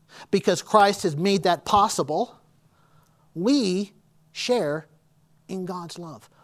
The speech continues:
We receive God's love, the love that is shared amongst the persons in the Trinity, and therefore, because of that, and because we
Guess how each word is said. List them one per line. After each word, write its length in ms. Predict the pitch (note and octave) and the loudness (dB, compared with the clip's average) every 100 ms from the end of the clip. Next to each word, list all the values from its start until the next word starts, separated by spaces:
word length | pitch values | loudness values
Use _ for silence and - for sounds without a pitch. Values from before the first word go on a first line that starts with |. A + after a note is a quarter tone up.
| _ | _
We 360 | C3+ E3 A#3 B3+ | -2 0 2 0
receive 720 | G#3+ - A3+ G#3+ D#3 C3+ - _ - | -4 -6 -6 -4 -4 -8 -12 _ -8
God's 420 | E3+ F3+ F3+ - - | -6 -6 -10 -14 -10
love, 360 | D#3 D3+ A2 | -6 -4 -6
the 120 | A2+ B2 | -10 -10
love 460 | C3+ F#3 G#3 G#3 - - | 0 2 2 -2 -10 -16
that 160 | - D3 | -8 -8
is 80 | C3 | -8
shared 480 | - F#3 F#3+ G3 F#3+ - - | -6 -4 -2 -4 -6 -12 -12
amongst 540 | C#3+ C#3+ F3 G3+ - - | -8 -2 0 -2 -6 -10
the 80 | |
persons 500 | D#3+ - F3+ - E3 | -8 -4 -4 -4 -10
in 80 | C#3+ | -8
the 80 | C#3 | -12
Trinity, 560 | - A3 G3+ F3 D#3+ D3+ - _ _ | -8 -6 -4 -4 -4 -8 -18 _ _
and 160 | C#3+ C#3 | -12 -6
therefore, 580 | E3+ F3 - D3 B2+ A#2 | -4 -4 -4 -6 -6 -6
because 440 | B2 - F#3 F3+ D3+ | -12 -12 -8 -6 -6
of 80 | |
that, 160 | C3+ D3+ | -4 -4
and 100 | C#3 | -6
because 320 | C3+ - E3 | -10 -8 -6
we 140 | D3+ | -4